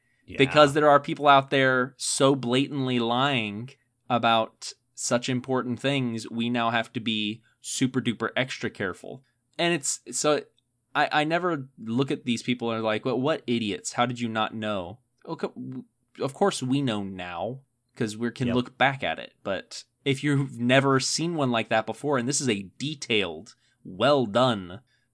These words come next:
Speaker 2: you know,
Speaker 1: Yes.
Speaker 2: crafted fake, then of course you're not gonna immediately go, "Whoa, something's wrong here."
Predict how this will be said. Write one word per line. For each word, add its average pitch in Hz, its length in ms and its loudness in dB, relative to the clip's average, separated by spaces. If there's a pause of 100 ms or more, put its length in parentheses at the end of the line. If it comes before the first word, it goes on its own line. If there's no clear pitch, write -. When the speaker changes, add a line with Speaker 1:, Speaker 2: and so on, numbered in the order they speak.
(100)
Speaker 2:
you 120 140 -2
know, 92 320 -2 (200)
Speaker 1:
Yes. 90 300 -12
Speaker 2:
crafted 113 920 0 (380)
fake, - 600 -6 (180)
then 143 440 -2 (320)
of 143 140 -2
course 233 300 0
you're 214 100 -4
not 117 180 2
gonna 123 140 0
immediately 117 400 2
go, 110 160 4
"Whoa, 135 600 8 (300)
something's 139 420 0
wrong 120 200 2
here." 95 360 -8